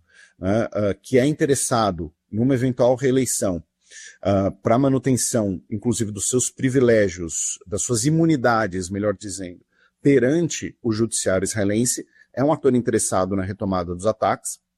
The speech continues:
Então, nós temos hoje muitos elementos, tá? Os canais diplomáticos permanecem abertos pelos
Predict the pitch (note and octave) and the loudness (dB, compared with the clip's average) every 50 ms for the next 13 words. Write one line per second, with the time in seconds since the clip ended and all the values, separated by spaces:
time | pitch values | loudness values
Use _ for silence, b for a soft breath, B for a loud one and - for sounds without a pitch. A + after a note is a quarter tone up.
0 | _ - - A2 A2+ B2 B2+ D3 D3+ B B B B B - B2 B2 - - C#3 | _ -2 -2 0 4 4 2 2 2 B B B B B -4 -2 -2 0 0 0
1 | C#3 C3+ G#2 A#2+ C3 C3+ B2+ - - - B2+ C3 C#3 D#3 F#3 G#3+ A3+ A3 A3+ G#3+ | 0 0 2 2 2 2 2 -2 -2 0 0 2 2 4 4 2 2 0 0 -2
2 | G#3+ - - - - - _ _ _ - - D#3+ E3 F3 D#3 C#3 C#3 C#3 B2+ - | -2 -2 -2 -4 -6 -8 _ _ _ 0 2 4 4 4 4 2 2 2 0 0
3 | - - D2 C2+ - - - - - F#2 F#2 G#2 A2+ E2+ - _ - - C#3+ G3+ | -4 -8 -10 -8 -8 -10 -10 -8 -6 -2 -2 -2 -2 -2 -6 _ -4 0 2 2
4 | A#3 - - - E3 C#3+ C#3 C3 A#2 - - A#2+ A2+ G#2 F#2+ F#2+ - - - - | 2 0 0 0 2 2 2 0 0 -2 -2 0 2 2 2 0 -2 -6 -12 -10
5 | - - A#2 A2 A2+ B2 A#2 G#2+ G2+ G2+ G#2+ B2+ F#3 A3 - - - G#3+ A3 A3+ | -4 -2 -2 0 0 0 0 0 0 0 0 0 0 0 -2 0 0 0 -2 -2
6 | - - - B2+ B2+ A2+ A2 G2+ F#2+ F#2 - - _ - D3 F#3 A3 - - - | -4 -4 -2 -2 0 4 4 4 4 2 0 -4 _ -2 -2 -2 -2 -2 -6 -8
7 | - _ _ _ _ _ _ - D3 D#3+ F#3+ A3 G#3+ F#3 - - - | -10 _ _ _ _ _ _ 4 6 6 6 4 2 -2 -4 -6 -10